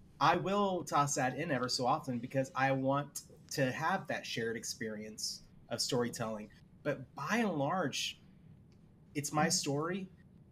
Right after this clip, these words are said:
If there's a discussion on the rules or if there's a discussion of, you know,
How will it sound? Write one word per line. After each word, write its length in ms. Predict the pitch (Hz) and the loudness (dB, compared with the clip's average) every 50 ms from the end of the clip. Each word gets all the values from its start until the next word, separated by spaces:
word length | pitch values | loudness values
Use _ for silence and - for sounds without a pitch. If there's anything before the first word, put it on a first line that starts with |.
| - - | -8 -8
If 100 | 143 143 | -6 -2
there's 200 | 190 196 180 139 | -2 0 0 0
a 80 | - 135 | 0 -2
discussion 580 | 151 143 139 - - 139 143 139 - 160 156 147 | -2 -2 -2 0 0 0 0 0 -2 -2 -6 -4
on 240 | - 123 123 123 | -2 0 0 0
the 80 | 120 117 | 0 -2
rules 540 | 117 120 135 151 160 160 160 160 160 156 - | -2 -2 -2 -2 -2 -2 -4 -4 -4 -4 -2
or 140 | 139 127 120 | -2 -2 -2
if 100 | 120 - | -2 -2
there's 200 | 127 120 117 120 | -4 -4 -4 -6
a 60 | 110 | -8
discussion 800 | - 123 120 - - - 135 131 127 - - 131 127 127 127 - - - - - - - - - - | -8 -4 -4 -4 -2 0 -2 0 0 -2 -2 -2 -2 -2 -4 -6 -12 -20 -20 -20 -20 -20 -12 -4 0
of, 600 | 131 131 127 127 127 127 123 123 123 123 123 - - - - - - | 2 2 4 2 2 2 0 0 -2 -2 -4 -8 -16 -20 -20 -8 -2
you 120 | 139 131 | -2 -2
know, 220 | 123 113 107 101 | 0 -2 -6 -10